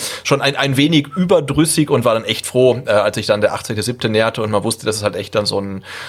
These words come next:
so, so ein Cut und, ähm, danach gibt's dann halt wirklich, äh, Tatsachen und neue Gegebenheiten und egal wie es ausgeht, dann dürfte erstmal, äh, Ruhe sein und jetzt so einen Monat später kann man ja sagen, also es scheint auch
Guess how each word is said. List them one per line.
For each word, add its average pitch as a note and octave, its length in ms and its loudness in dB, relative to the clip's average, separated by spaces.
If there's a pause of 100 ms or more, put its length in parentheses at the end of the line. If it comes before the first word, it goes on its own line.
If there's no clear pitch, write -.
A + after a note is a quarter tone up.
so, A#2 200 0
so A2+ 120 0
ein G#2+ 140 -2
Cut - 300 -2
und, A#2+ 360 -2
ähm, G#2+ 380 0
danach G2+ 360 0
gibt's G#2+ 200 -4
dann G2 140 -2
halt F#2+ 160 -4
wirklich, G2 360 -6
äh, G2 120 0
Tatsachen A#2+ 680 0
und G#2 260 -6
neue A2+ 440 -2
Gegebenheiten A#2 680 -2
und G#2 80 -6
egal A#2 300 0
wie A#2+ 60 -6
es A2+ 100 -6
ausgeht, B2 400 2 (240)
dann A2+ 160 0 (180)
dürfte D3+ 580 2
erstmal, A2+ 600 0
äh, - 80 -6
Ruhe D3 460 2
sein C#3 380 4
und A#2 120 -6
jetzt A2 160 -6
so A2 140 -4
einen A2+ 180 -2
Monat G#2+ 220 -2
später A2+ 340 0
kann G#2+ 160 -4
man G#2 100 0
ja G2 60 0
sagen, G2 260 0
also F2+ 200 -8
es - 80 -4
scheint - 260 -2
auch - 240 -10